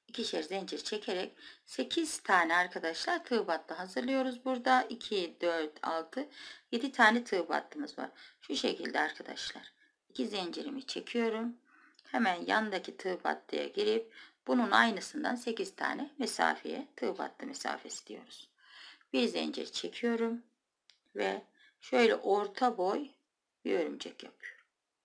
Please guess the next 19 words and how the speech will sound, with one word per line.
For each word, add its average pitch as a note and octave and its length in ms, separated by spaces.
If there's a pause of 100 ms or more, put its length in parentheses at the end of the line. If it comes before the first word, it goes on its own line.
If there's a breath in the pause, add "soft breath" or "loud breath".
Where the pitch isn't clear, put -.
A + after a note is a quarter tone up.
(2250)
Orta A3 400
boy D3+ 160
örümceğimizi E3 640
yaptık. F3+ 580
Üç - 200
tane D3 420
tığ D3+ 260
bat-, - 400 (240)
tığımızı C#3 500
doladık. - 480 (340 soft breath)
Tığımızın D#3+ 460
başını E3+ 280
üç - 200
defa C#3+ 420
dolayıp F#3+ 460 (420 loud breath)
iki A#3+ 260
tığ D#3+ 280
battı C#3 320
atladım. G3 720